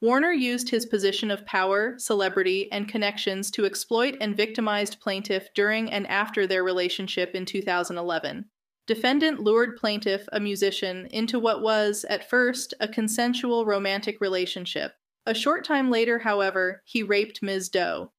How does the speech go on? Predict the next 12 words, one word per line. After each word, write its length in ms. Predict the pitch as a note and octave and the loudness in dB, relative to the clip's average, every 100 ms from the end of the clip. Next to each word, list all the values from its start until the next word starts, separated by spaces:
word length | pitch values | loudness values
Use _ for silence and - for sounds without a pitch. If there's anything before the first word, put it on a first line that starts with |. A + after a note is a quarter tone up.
| _ | _
He 180 | - A#3+ | -4 0
also 340 | A3 B3+ D#4+ | 2 0 0
subjected 560 | D4 C4+ G#3+ G#3+ A3 G#3+ | 0 0 0 -2 0 -4
Ms. 260 | G#3 G#3+ G#3+ | -2 -2 0
Doe 320 | G3 F#3+ F#3 | 2 2 2
to 140 | F#3+ | -2
further 420 | G#3 - A#3 C4+ C4+ | -4 2 4 4 0
degrading 540 | A#3+ G#3+ G3+ G3+ G3+ | 0 2 2 2 0
acts 360 | G3 G3+ G#3 G#3 | -2 -2 -2 -4
of 120 | F#3+ | -2
sexual 480 | - A3 A3 A3+ G3+ | -2 -2 0 0 0
exploitation, 1080 | G3+ - F#3+ F#3 - G#3+ G#3+ G#3+ G#3+ A#3 | -2 -4 -2 -2 0 0 0 -4 -4 -8